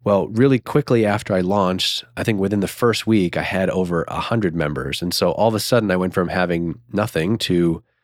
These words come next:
now all of a sudden I have this private podcast and membership site that has a thousand dollars in recurring revenue a month. And I was like, "Whoa, shit, this is, there's something much bigger here. This is amazing." And fast forward a year later, this had grown to two thousand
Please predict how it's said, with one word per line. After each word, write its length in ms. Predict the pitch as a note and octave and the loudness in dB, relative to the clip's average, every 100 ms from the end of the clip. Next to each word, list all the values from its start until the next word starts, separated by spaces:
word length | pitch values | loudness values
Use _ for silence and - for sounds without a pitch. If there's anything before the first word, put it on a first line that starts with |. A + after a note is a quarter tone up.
| _ _ - | _ _ -2
now 140 | A#2 | 0
all 60 | A2 | 0
of 80 | |
a 40 | F#2+ | 0
sudden 240 | - F2+ | -2 -2
I 60 | E2+ | -2
have 320 | E2+ F2 E2+ | -2 -2 -2
this 360 | F2 F2 - - _ _ _ _ _ _ | -2 -2 -4 -8 _ _ _ _ _ _
private 440 | - G2+ G2 - | -2 0 0 -4
podcast 600 | - F#2+ F#2 F#2 F2 - - | -2 -2 -2 -4 -4 -6 -8
and 240 | E2+ E2 | -6 -2
membership 420 | G#2 C3 G#2+ F2 | 0 2 0 -2
site 280 | - F2+ F#2 | -2 0 0
that 140 | E2+ D#2 | -2 -2
has 460 | F2+ F2 - - - _ _ _ - | 0 0 -2 -8 -14 _ _ _ -14
a 60 | - | -6
thousand 480 | - G2 G#2 G2+ | -2 0 0 0
dollars 400 | F#2+ F2+ G2 F2 | 2 2 2 0
in 100 | E2 | -2
recurring 360 | E2 - E2+ F#2 | -6 -2 -2 -2
revenue 320 | B2 C3+ D#2 | -2 -2 -2
a 40 | D2+ | -4
month. 220 | B1+ - | -6 -8
And 100 | - | -8
I 40 | |
was 100 | E2 | -6
like, 140 | D#2 A#2 | -6 -2
"Whoa, 180 | A2+ | -2
shit, 320 | C#2+ - - - | -2 -4 -4 -4
this 180 | A2+ | -4
is, 260 | E2 D2+ - _ _ _ - | -6 -8 -10 _ _ _ -14
there's 160 | - G#2+ | -6 -4
something 320 | G2 E2+ E2+ | -4 -4 -4
much 340 | E2+ - - - | -4 -4 -6 -4
bigger 220 | - F3 G#2 | 0 2 2
here. 180 | F2 | 2
This 180 | E2 A#2 | 0 2
is 200 | D3+ A#2+ | 2 4
amazing." 560 | A2 D#3 D#3+ A2 E2+ D#2+ _ _ _ _ _ | 2 4 2 0 -2 -4 _ _ _ _ _
And 500 | G#2 G#2 G2+ G2 F#2+ _ - | 0 2 2 0 -4 _ 0
fast 260 | A#2+ A#2+ | 0 2
forward 240 | A#2+ A2 F#2 | 4 4 4
a 40 | |
year 220 | G2+ B2 | 4 4
later, 420 | A#2 A2+ A2+ A2 | 4 4 4 4
this 160 | G2+ G2 | 2 0
had 120 | G2 | -2
grown 300 | F#2 F#2 F2+ | 0 2 2
to 100 | - | -2
two 220 | - A#2+ | -2 0
thousand 640 | A2+ A2+ G#2 G#2 G2+ G2 | 2 2 2 2 0 -2